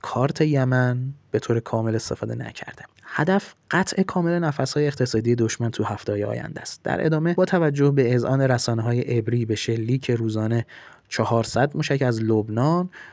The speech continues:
تو روزهای آینده این جبهه با حملات ترکیبی حزب الله، موشک‌های دقیق الاصابت و پهپادهای انتحاری، به بلوغ عملیاتی کاملتری هم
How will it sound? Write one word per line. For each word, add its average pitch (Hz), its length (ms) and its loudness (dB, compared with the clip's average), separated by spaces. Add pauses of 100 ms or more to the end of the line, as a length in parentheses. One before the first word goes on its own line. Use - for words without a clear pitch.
تو 175 120 2
روزهای 165 280 4
آینده 135 340 2
این 135 260 0
جبهه 123 380 2
با 120 120 0
حملات 117 420 -2
ترکیبی 117 720 -2
حزب 135 340 2
الله، 107 300 -2 (600)
موشک‌های 117 500 -2
دقیق 113 420 0
الاصابت 110 680 0
و 120 160 0
پهپادهای 117 520 -2
انتحاری، 160 540 -2 (680)
به 117 220 4
بلوغ 117 600 2 (120)
عملیاتی 113 840 2
کاملتری 113 680 -2
هم 120 420 -2